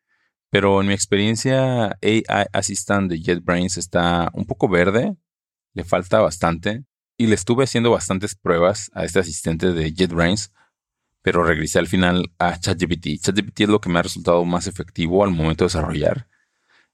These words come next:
Es muy importante hacer los prompts, las solicitudes con contexto, y eso es para lo que lo he estado utilizando. Del lado de chat G P T, en la aplicación la he usado mucho, bueno, la llegué, la he estado usando como por temporadas para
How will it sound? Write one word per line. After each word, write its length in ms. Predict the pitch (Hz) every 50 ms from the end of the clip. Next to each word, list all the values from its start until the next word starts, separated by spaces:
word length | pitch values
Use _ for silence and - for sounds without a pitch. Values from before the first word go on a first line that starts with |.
| _ _ _
Es 280 | - 85 80 82 -
muy 280 | 101 98 98 104 104 98
importante 460 | 95 82 85 82 82 85 85 85 90
hacer 200 | 82 95 87 85
los 180 | 90 87 - -
prompts, 600 | - - 85 82 85 90 85 - - - - _ _
las 320 | - 82 85 82 82 82 -
solicitudes 800 | 92 87 85 82 87 78 - 87 82 85 87 87 87 - - -
con 220 | - - 82 80
contexto, 760 | 80 - 71 76 76 - 85 - - - - - 62 - - _ _ _ _ _ _ _ _ -
y 200 | 98 113 98 95
eso 140 | 95 104
es 80 | 107 104
para 160 | - 120 104
lo 80 | 98 87
que 100 | - 87
lo 40 | 92
he 20 |
estado 180 | - - 110 107
utilizando. 600 | - - 82 80 - 110 113 113 104 101 110 - _ _ _ _ _ _ -
Del 140 | 101 95 107
lado 100 | 131 135
de 80 | 113
chat 180 | - - 123 117
G 80 | 120
P 100 | 110 -
T, 180 | 104 - 117 120
en 80 | 123 120
la 60 | 95
aplicación 540 | 82 95 87 92 - - - 101 101 110 104
la 60 | 101
he 40 | 95
usado 380 | 92 - 107 101 101 101 101 95
mucho, 460 | 95 98 95 - - 104 104 104 -
bueno, 340 | - 92 90 87 85 82 80
la 140 | 82 80 80
llegué, 260 | 78 80 78 80 82
la 100 | - 87
he 20 | 87
estado 180 | 85 - 110
usando 320 | 110 - - 107 104 104 101
como 280 | - - 87 82 80
por 160 | - - - -
temporadas 520 | - 82 80 - 80 82 82 85 87 87
para 500 | - - 82 78 78 76 73 76 73 _